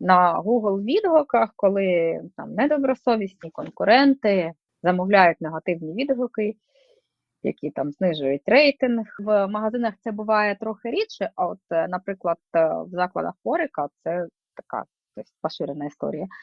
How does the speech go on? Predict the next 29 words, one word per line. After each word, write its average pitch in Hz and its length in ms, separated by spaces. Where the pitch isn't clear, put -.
І 185 140
тут 247 220
треба 220 280
розібратися, 202 580
чи - 140
дійсно 185 340
була 165 280
ця 147 160
людина. 180 460
Потім 233 320
часто, 233 520
е, 202 100
я 202 140
бачу 196 360
відповіді, 180 680
м, 185 320
е, 175 280
від, 180 220
е, - 420
брендів, 320 380
від 202 140
бізнесів 190 600
про 185 120
те, 185 140
що, 180 240
ну, 208 120
видно, 185 320
що - 200
вони 165 180